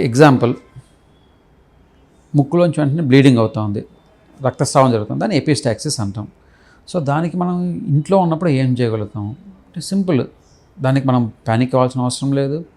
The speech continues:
టెన్షన్ పడేసి ఇంకా దాన్ని, ఏ, ఇబ్బంది పడాల్సిన అవసరం ఉండదు.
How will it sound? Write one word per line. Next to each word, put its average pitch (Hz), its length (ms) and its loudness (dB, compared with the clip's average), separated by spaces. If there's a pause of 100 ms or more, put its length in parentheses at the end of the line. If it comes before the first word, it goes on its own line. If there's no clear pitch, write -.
(460)
టెన్షన్ 120 320 2
పడేసి 123 380 6
ఇంకా 120 300 0
దాన్ని, 123 380 2 (920)
ఏ, 123 100 -2 (120)
ఇబ్బంది 127 220 2
పడాల్సిన 123 320 6
అవసరం 110 380 -2
ఉండదు. 107 220 -8